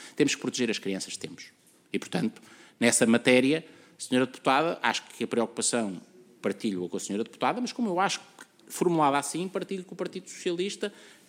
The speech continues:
creio que partilharei com o livre, com o P C P, todos aqui, eh, nesta casa. Temos que proteger as crianças que estão numa, numa idade vulnerável e há muitos conteúdos e há muitas tecnologias que são desadequadas e que são nocivas,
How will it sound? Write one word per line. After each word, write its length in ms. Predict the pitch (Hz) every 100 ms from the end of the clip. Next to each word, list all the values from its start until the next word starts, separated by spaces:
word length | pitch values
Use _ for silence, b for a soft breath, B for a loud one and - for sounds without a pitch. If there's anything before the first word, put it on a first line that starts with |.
| - -
creio 260 | - 143 139
que 120 | -
partilharei 640 | - 123 131 123 117 151
com 160 | 139 110
o 20 |
livre, 380 | 107 139 139 120
com 100 | -
o 40 |
P 120 | 107 104
C 160 | 101
P, 380 | - 131 156 143
todos 260 | 143 120 110
aqui, 340 | 107 131 143 B B B -
eh, 200 | 117 113
nesta 260 | 113 - -
casa. 240 | - 85
Temos 200 | 131 135
que 60 | -
proteger 420 | 127 - 127 123 123
as 100 | -
crianças 300 | 127 135 120
que 60 |
estão 120 | -
numa, 260 | 123 117 110
numa 200 | 104 107
idade 300 | 107 101 95
vulnerável 580 | 95 98 101 120 131 143 - -
e 320 | 151 202 - -
há 120 | 131
muitos 380 | 160 214 - - - _ -
conteúdos 360 | 143 - 127
e 100 | 127
há 80 | 117
muitas 260 | 147 175 143
tecnologias 640 | 139 139 135 127 160 156
que 80 | -
são 200 | 170 156
desadequadas 800 | - 151 - 139 151 151 170 - B B B B
e 80 | -
que 120 | -
são 340 | - 165 139 127
nocivas, 960 | 151 151 - - 170 156 180 165 -